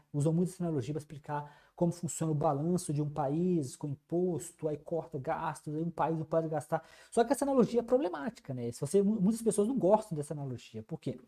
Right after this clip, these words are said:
Porque ela é problemática, né? Mas pra explicar para um leigo, né?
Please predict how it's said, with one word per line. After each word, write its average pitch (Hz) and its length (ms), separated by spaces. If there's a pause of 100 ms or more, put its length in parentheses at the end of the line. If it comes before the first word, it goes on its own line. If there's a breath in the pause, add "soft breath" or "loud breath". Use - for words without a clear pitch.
(400 loud breath)
Porque 220 240
ela 233 120
é 233 40
problemática, 240 640
né? 139 140 (100)
Mas 170 400
pra 226 140
explicar 185 380
para 165 200
um 151 60
leigo, 156 400
né? 165 160